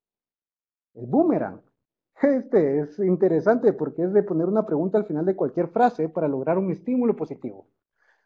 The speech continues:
Ok, volviendo al ejemplo de los seguros. Eh, veamos, Rafael, us-, usted está muy consciente que sus decisiones de hoy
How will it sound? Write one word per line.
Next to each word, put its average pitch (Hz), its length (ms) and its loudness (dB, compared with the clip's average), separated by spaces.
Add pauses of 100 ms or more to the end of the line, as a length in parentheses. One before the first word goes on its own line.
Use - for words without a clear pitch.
Ok, 165 180 -4 (640)
volviendo 240 440 4
al 208 260 6
ejemplo 214 300 2
de 208 40 0
los 190 100 0
seguros. 156 460 -2 (600)
Eh, 147 640 2
veamos, 151 420 0 (580)
Rafael, 151 640 2
us-, - 220 -16 (1040)
usted 185 320 0
está 226 220 2
muy 285 340 8
consciente 175 640 0
que 185 80 -4
sus 156 160 -4
decisiones 165 520 -2
de 156 100 2
hoy 156 420 -2